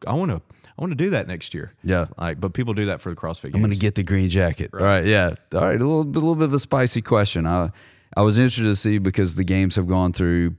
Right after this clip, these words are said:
Speaker 2: a couple different versions at this point. Uh, but I think you're happy with where it's settled out right now.
Speaker 1: Yeah.
Speaker 2: So if I'd asked that question a couple years ago, it may have been different.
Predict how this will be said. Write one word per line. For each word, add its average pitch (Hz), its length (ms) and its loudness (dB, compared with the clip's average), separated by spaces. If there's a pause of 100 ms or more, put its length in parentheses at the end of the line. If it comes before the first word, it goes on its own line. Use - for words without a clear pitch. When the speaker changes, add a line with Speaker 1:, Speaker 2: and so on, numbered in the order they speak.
Speaker 2:
a 151 240 -2
couple 143 300 -2
different 117 280 -2
versions 98 480 2
at 80 100 -4
this 80 180 -4
point. 78 420 -4 (420)
Uh, 82 320 2
but 76 140 -2
I 92 80 2
think 110 240 0
you're 90 80 2
happy 92 280 2
with 82 200 -2
where 85 200 0
it's - 360 -4
settled 82 440 0
out 78 180 -2
right 78 240 -4
now. 78 380 -4
Speaker 1:
Yeah. 90 180 -6 (240)
Speaker 2:
So 78 400 0
if 82 120 -2
I'd 95 140 4
asked 90 240 0
that 78 160 -2
question 82 340 -2
a 76 60 -4
couple 78 300 -4
years 82 240 -2
ago, 78 160 -4
it 69 60 -4
may 69 100 -4
have 78 80 -4
been 73 180 -4
different. 76 380 -6